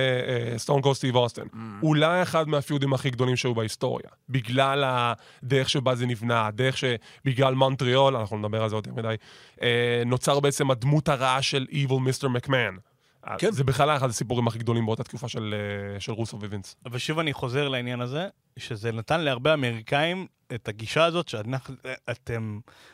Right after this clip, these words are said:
Speaker 3: הבוס שלכם רע, ואני נותן לכם כאילו את הקתרזיס שאתם לא מקבלים בעבודה.
Speaker 1: כן, כן, לגמרי.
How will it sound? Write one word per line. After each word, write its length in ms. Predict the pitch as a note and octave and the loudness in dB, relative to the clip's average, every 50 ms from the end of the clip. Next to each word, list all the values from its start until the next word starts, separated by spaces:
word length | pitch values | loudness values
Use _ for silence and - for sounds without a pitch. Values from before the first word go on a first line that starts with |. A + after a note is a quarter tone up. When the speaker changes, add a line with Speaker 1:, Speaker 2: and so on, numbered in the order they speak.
| - - | -10 -8
Speaker 3:
הבוס 240 | A2 G#2+ D3 D#3+ | 2 2 4 4
שלכם 400 | - G3 D#3+ C#3+ G#2+ C#3 B2+ A#2+ | 4 2 2 2 0 0 -2 -2
רע, 280 | B2+ D#3 G#3 B3 B3+ A#3+ G#3 E3 | 0 2 2 4 2 2 0 -2
ואני 360 | C#3 C3 C3 C3 C3+ D3 D#3 | 0 0 0 0 0 0 -2
נותן 260 | D3+ C#3 - D#3+ D3+ | -2 -2 -2 -2 -4
לכם 180 | D3+ - C#3+ B2 | -2 -4 -6 -6
כאילו 280 | - B2+ C3+ D3+ D3+ | -6 -4 -4 -2 -2
את 100 | C#3 - | -4 -4
הקתרזיס 560 | A2+ - - A#2 - D#3+ D#3 E3 D#3+ F3+ E3+ | -6 -8 -8 0 4 4 4 4 4 0 -4
שאתם 220 | - - C3 A#2+ C3 | -2 0 0 2 2
לא 100 | D3+ F3+ | 2 0
מקבלים 340 | F3+ - D3 C3 D3+ E3+ E3 | 2 0 0 0 0 4 4
בעבודה. 400 | C#3+ B2 A2 G#2+ A2 G#2+ B2 G#2 - | 4 4 4 2 0 2 0 0 2
Speaker 1:
כן, 100 | - G3 G#3+ | 0 0 2
כן, 160 | - D#4 A#3+ B2 F2 G#2 A#2+ | 2 0 -2 -2 -4 -4 -2
לגמרי. 320 | B2+ B2+ D#3 A3+ C#4 A#3+ | 0 2 2 0 0 -2